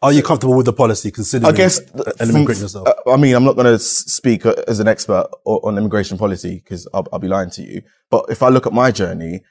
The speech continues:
Speaker 2: and when myself and a cou-, and my brothers came here, we had to pay a significant amount of money to become, um, British citizens. And, and my viewpoint is that sh-, there should be a fair system. So just 'cause you live in France or Spain doesn't mean you should have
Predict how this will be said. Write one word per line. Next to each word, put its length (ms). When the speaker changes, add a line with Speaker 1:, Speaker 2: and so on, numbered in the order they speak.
Speaker 2:
and 300
when 380
myself 420
and 220
a 80
cou-, 160
and 120
my 60
brothers 300
came 200
here, 200
we 240
had 220
to 80
pay 260
a 40
significant 440
amount 320
of 80
money 220
to 120
become, 440
um, 140
British 260
citizens. 520
And, 220
and 140
my 180
viewpoint 500
is 160
that 200
sh-, 120
there 100
should 120
be 40
a 60
fair 160
system. 400
So 100
just 220
'cause 160
you 80
live 360
in 320
France 360
or 140
Spain 400
doesn't 260
mean 200
you 100
should 180
have 320